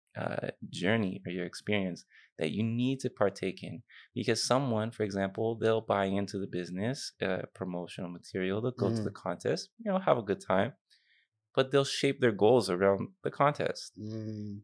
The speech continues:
Speaker 1: And if you
Speaker 2: Mm-hmm.
Speaker 1: really understand contests, and if you love the, "Oh, like, this person was versing this person, it was so heated, it was intense," and, ah,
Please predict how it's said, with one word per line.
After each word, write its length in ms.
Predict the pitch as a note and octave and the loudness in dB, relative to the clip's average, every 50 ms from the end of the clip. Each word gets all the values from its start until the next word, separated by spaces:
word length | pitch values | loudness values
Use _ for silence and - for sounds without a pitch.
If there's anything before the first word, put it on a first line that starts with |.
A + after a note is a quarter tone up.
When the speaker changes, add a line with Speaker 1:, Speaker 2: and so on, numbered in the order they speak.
| _ _ _ | _ _ _
Speaker 1:
And 160 | - A#2+ B2+ | 2 4 4
if 100 | C3 B2+ | 4 4
you 100 | C3+ C3+ B2 | 2 2 2
Speaker 2:
Mm-hmm. 80 | A2+ | 4
Speaker 1:
really 280 | A#2+ C#3 D#3 E3 C#3+ - | 6 6 6 4 4 2
understand 500 | B2 B2+ A#2 A2 A2 - - A2 G2+ F#2 | 2 2 2 0 0 0 0 0 0 0
contests, 720 | - - - - D#3+ F#3+ - G2 G2 F#2+ G2+ G#2 - - - _ _ _ _ - | -4 -4 -2 -2 -2 0 2 4 4 4 4 2 -4 -10 -14 _ _ _ _ 0
and 120 | G#2 G#2+ | 0 0
if 140 | G#2+ G#2+ - | 0 -2 0
you 120 | B2+ A#2 F#2 | 0 0 0
love 560 | F2 E2+ F2 F#2 A2 B2+ C3 B2+ A#2 G#2 G2+ | 0 2 2 2 4 4 2 0 -2 -2 0
the, 260 | G2 G2 G2 - - - _ _ | 0 2 2 0 -2 -6 _ _
"Oh, 360 | - - - - - - - - - - - - _ - | -14 -10 -10 -10 -10 -10 -12 -14 -16 -20 -20 -20 _ -8
like, 160 | - C3 - | -6 -4 -2
this 140 | C#3 D3+ C#3+ | -2 -2 0
person 340 | - - D3+ C#3+ - D3+ D3 | 2 0 0 2 0 -2 -2
was 120 | D3+ C#3 | -2 -2
versing 320 | D3 D3+ D3+ - - D3+ D3+ | -2 -2 -2 -2 -2 -2 -2
this 120 | D3+ - | -4 -2
person, 320 | - D#3 D3 D3 - D3 | -2 -2 -2 -2 -2 -2
it 60 | D3 C#3+ | -2 0
was 200 | C#3+ D3 D3 - | -2 -2 -2 0
so 140 | - D3 D3+ | 0 0 0
heated, 360 | D3 C#3+ D3 D3+ D3+ D3 C#3 | 0 -2 -2 -2 -2 0 0
it 80 | C#3+ D3 | 0 0
was 180 | D#3 D3+ D3 | 0 0 -2
intense," 360 | D3 D3 C#3+ D#3 D3+ D3+ D3 D3 | -2 -2 0 0 0 0 0 -2
and, 120 | C#3+ C#3+ | -2 0
ah, 320 | - D#3+ E3 D#3+ D#3+ D3+ | 0 0 0 0 -2 -4